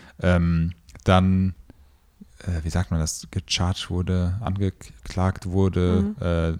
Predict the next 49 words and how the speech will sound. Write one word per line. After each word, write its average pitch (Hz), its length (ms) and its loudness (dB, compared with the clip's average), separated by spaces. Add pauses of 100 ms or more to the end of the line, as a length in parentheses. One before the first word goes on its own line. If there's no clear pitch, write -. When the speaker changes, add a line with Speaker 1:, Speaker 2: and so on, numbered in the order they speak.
Speaker 1:
dass 87 180 0
sie 80 260 -2
Speaker 2:
Eine - 20 -6
Speaker 1:
eine 196 100 -4
Speaker 2:
falsche 180 220 0
Speaker 1:
Falschaussage 180 200 4 (300)
Speaker 2:
Aussage. 78 40 -4
Speaker 1:
gemacht 78 320 -4
hat 78 120 -8
oder 73 160 -8
sowas. 71 260 -6
Also - 160 -14
die - 80 -14
Polizei 85 320 -6
glaubt 113 240 2
ihr 101 60 0
nicht, 95 160 0
sie 85 100 -4
wird 85 100 -2
so 90 80 -2
ein 85 40 -2
bisschen 87 200 0
gepressured 92 480 2
darin, 85 280 2
dass 80 140 -4
sie 82 100 -4
das 76 160 -4
sozusagen 80 460 -4
s-, - 140 -12 (260)
dann 80 180 0
doch 90 120 0
zurückzieht 101 460 -2
und 82 80 0
sagt, 80 220 0
sie 90 80 0
hat's 80 120 -4
erfunden. 120 500 2 (1080)
Und 87 200 -2
was 95 120 4
das 90 160 2
für - 100 -4
Auswirkungen 87 360 -2
auf 80 60 -4
ihr 85 80 0
Leben 117 280 6
hat. 120 160 4
Und 90 60 -2
dann 90 120 -2
parallel 90 500 4